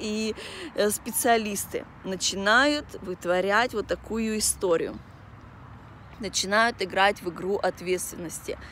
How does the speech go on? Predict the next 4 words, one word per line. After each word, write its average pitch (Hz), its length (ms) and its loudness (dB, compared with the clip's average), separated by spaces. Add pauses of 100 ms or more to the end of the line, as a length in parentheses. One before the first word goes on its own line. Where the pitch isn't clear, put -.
(180)
Ответственность 196 680 -2
за 190 100 2
других, 180 600 -2
спасателей. 202 840 4